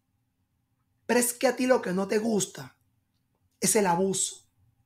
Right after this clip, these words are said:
y es la falta de confianza. Copas, copas, oros. Aquí te está diciendo,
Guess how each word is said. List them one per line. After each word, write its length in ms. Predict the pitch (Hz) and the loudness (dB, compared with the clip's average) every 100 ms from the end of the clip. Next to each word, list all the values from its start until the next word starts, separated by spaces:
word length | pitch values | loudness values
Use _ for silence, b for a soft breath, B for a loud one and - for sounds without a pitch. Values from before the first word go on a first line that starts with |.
| _ | _
y 160 | - 180 | -6 -4
es 240 | 185 - | -4 -8
la 140 | 185 165 | -6 -6
falta 480 | - 190 185 185 156 | 2 2 2 -2 -6
de 120 | 147 | -6
confianza. 840 | 143 139 - - - - - - _ _ _ _ _ _ _ _ _ _ - | -10 -14 -14 -16 -10 -10 -10 -14 _ _ _ _ _ _ _ _ _ _ 4
Copas, 600 | 220 226 214 156 - _ _ _ _ _ _ - | 4 6 4 4 -6 _ _ _ _ _ _ 0
copas, 680 | 226 233 233 196 - - - _ _ _ _ _ | 2 6 6 4 0 -6 -20 _ _ _ _ _
oros. 680 | - 214 226 214 - - _ _ _ _ _ - _ _ _ - - _ _ _ _ - | 4 6 6 4 2 -6 _ _ _ _ _ -20 _ _ _ -20 -20 _ _ _ _ -2
Aquí 280 | 180 277 | 0 2
te 80 | 269 | 2
está 180 | - 262 | 4 4
diciendo, 680 | 262 - 277 262 170 - | 4 2 2 2 0 -6